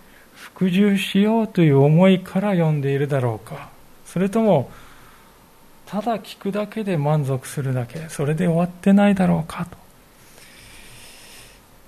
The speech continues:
私たちはどちらなのでしょうか。真摯に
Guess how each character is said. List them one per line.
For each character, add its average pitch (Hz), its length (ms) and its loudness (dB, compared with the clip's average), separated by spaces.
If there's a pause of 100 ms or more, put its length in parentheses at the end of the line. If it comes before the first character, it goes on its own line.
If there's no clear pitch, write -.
(1160)
私 131 220 2
た 143 80 2
ち - 80 -4
は 120 80 2
ど 165 140 -2
ち 202 120 -4
ら 220 120 2
な 123 100 0
の 117 120 -2
で 110 80 -8
し - 120 -10
ょ 165 40 -10
う 151 40 -12
か。 - 200 -18
真 - 200 2
摯 - 220 -2
に 156 300 2